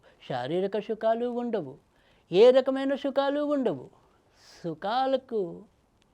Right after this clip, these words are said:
తావు లేకుండా జీవితకాలము కూడా దుఃఖాలకు నెలవుగా ఏ రకంగా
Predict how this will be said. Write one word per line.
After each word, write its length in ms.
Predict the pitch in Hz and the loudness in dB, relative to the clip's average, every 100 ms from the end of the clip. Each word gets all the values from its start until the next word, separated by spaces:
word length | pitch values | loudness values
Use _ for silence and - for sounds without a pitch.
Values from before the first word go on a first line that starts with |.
| _ _ _ - | _ _ _ -4
తావు 280 | 147 156 214 | 0 2 2
లేకుండా 680 | 208 170 170 151 160 220 - _ _ _ - | 0 -2 -6 -10 -10 -12 -18 _ _ _ -16
జీవితకాలము 1120 | 131 180 220 262 254 226 220 190 208 202 185 | -12 -2 0 0 -2 -6 -2 -2 -2 -2 -6
కూడా 680 | 180 170 170 196 170 151 - _ _ _ _ - | -4 -8 -6 -4 -6 -8 -14 _ _ _ _ -16
దుఃఖాలకు 760 | 127 147 151 - 233 233 220 | -10 -8 -8 2 4 4 2
నెలవుగా 720 | 170 147 151 190 208 214 285 233 _ _ _ _ - | -2 -4 -4 -2 -2 -4 -10 -18 _ _ _ _ -12
ఏ 220 | 147 170 | -4 0
రకంగా 640 | 214 226 220 214 202 180 | 0 -2 -4 -4 -4 -6